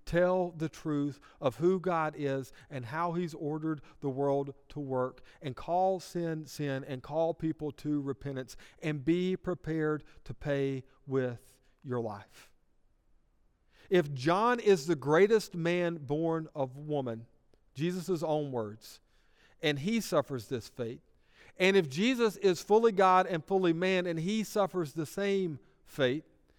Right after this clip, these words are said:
and if the disciples all to one degree or another outside of John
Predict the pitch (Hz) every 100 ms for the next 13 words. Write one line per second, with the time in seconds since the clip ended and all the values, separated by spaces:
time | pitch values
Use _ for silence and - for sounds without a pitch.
0 | - - 190 185 202 214 196 185 226 220
1 | 254 240 220 175 - 202 220 220 190 180
2 | 180 226 226 214 196 220 208 196 185 196
3 | 196 175 185 185 - 190 190 185 165 147
4 | 117 185 185 165 147